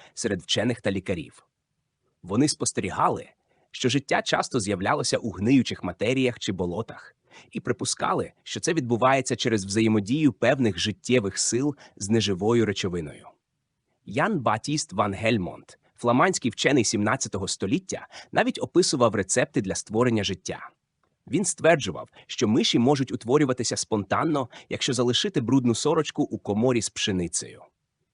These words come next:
На його думку, з'єднання людського поту і зерен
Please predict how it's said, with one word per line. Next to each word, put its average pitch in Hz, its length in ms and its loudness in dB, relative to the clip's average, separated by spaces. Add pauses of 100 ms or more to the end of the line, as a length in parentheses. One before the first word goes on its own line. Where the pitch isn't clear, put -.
(320)
На 110 100 0
його 104 240 0
думку, 185 480 -4
з'єднання 123 600 2
людського 104 480 -2
поту 117 360 -2
і 104 100 -6
зерен 117 480 -2